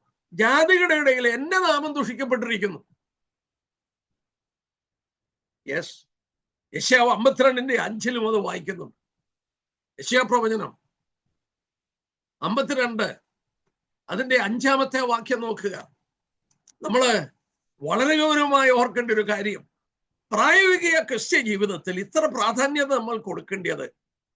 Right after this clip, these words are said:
നമ്മൾ ഓർക്കണം, ഏ, നമ്മൾ ചെയ്യുന്ന ഓരോ പ്രവൃത്തികളും,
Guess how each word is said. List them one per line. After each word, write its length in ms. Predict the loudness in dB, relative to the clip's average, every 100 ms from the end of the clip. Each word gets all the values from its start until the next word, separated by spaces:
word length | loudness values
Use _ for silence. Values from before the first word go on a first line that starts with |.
| _ _ -8
നമ്മൾ 180 | -2 2
ഓർക്കണം, 540 | 2 0 -4 -4 -8 -16 _ _ _ _ _ _ -8
ഏ, 60 | -4 -4 -6 _
നമ്മൾ 320 | -8 -4 -2 -4
ചെയ്യുന്ന 480 | 0 0 0 -2
ഓരോ 760 | -2 0 2 4 4 4 4 2
പ്രവൃത്തികളും, 680 | 0 -2 -2 -6 -6 -8 -10